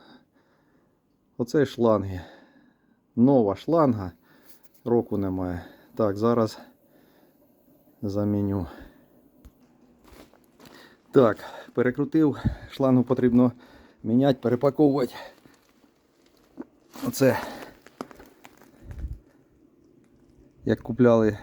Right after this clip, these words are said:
насосну станцію. Польська шланга.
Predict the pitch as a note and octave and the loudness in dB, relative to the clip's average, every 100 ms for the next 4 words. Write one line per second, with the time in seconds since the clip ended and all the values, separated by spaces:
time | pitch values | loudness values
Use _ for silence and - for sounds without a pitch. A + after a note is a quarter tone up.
0 | - A2+ A2 A2+ - A2+ C3 A#2 A2 G2+ | -4 -2 -2 -4 -4 -4 0 0 0 -4
1 | E2+ - - - _ _ _ _ _ _ | -4 -10 -20 -20 _ _ _ _ _ _
2 | _ _ _ _ _ _ _ _ _ _ | _ _ _ _ _ _ _ _ _ _
3 | _ _ - A#2 G#2+ A2+ - A#2+ A#2+ G#2 | _ _ 4 4 4 -4 -2 0 2 0
4 | G2 | -2